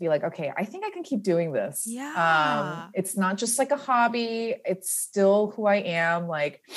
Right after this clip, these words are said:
Speaker 1: I read this thing on, like, Instagram, like, just because you're not making art at the moment, it doesn't mean you're not an artist.
Speaker 2: Mm.
Speaker 1: So I feel, I feel that,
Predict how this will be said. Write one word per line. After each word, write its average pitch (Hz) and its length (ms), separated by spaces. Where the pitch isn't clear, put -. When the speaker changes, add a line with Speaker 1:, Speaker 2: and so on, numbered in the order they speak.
Speaker 1:
I 214 140
read 214 320
this 226 200
thing 196 260
on, 165 180
like, 156 360
Instagram, 151 560
like, 160 160
just 220 200
because 269 600
you're 196 160
not 196 280
making 208 360
art 170 240
at 180 120
the 175 80
moment, 160 400
it 180 60
doesn't 190 240
mean 185 180
you're 156 120
not 127 240
an 123 100
artist. - 720
Speaker 2:
Mm. 208 600
Speaker 1:
So 170 600
I 175 120
feel, 175 480
I 175 80
feel 180 340
that, 139 360